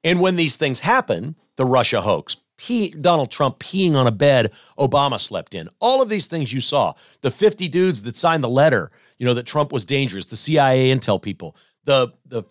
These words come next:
the fake raid on, was it Roger Stone's house? That C N N was there live when the F B I raided his house. When these things happen and you see the media complicit in these stories, and then maybe the C N N one isn't a perfect example because that story actually did happen.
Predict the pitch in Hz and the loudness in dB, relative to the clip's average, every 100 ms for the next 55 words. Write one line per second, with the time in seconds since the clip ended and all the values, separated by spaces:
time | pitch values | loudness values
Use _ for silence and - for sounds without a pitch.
0 | _ 120 - 214 214 117 139 170 165 131 | _ -18 0 0 0 0 2 4 4 4
1 | 113 113 107 117 143 151 135 - 151 165 | 0 -4 -8 0 0 0 -4 0 0 0
2 | 147 156 165 - _ _ _ _ 120 - | 0 2 2 -2 _ _ _ _ -6 -4
3 | - 190 170 156 135 107 101 151 147 127 | 0 2 2 0 0 -2 0 2 4 4
4 | 139 151 113 101 107 107 123 127 139 127 | 4 2 0 0 0 0 -2 -2 0 2
5 | 117 120 110 131 110 - _ - 120 104 | 2 0 -2 -2 -2 -4 _ -6 -6 -2
6 | 214 220 - 202 180 - - 202 220 87 | -2 -2 -2 0 0 -4 0 2 2 -2
7 | 73 127 _ _ _ _ _ 139 127 151 | -8 -12 _ _ _ _ _ -4 -2 0
8 | 156 - 233 190 156 175 156 131 117 - | 0 0 0 0 0 0 0 -2 -6 0
9 | 214 - 120 110 113 101 - 196 156 85 | 0 0 -4 -2 -2 -2 0 2 2 -2
10 | - - _ _ _ _ _ _ _ _ | -10 -14 _ _ _ _ _ _ _ _
11 | _ 156 170 170 156 139 - 156 139 131 | _ -2 2 2 0 0 0 0 0 0
12 | 123 113 107 107 95 120 98 95 92 117 | 0 -2 -2 -4 -4 -6 -6 -8 -2 -2
13 | 95 101 104 101 220 - 139 113 - 131 | -2 -4 -6 -4 -4 -2 0 -2 -2 -4
14 | 117 - 101 95 104 80 117 - - | -2 -4 -6 -2 -2 0 -2 -2 -10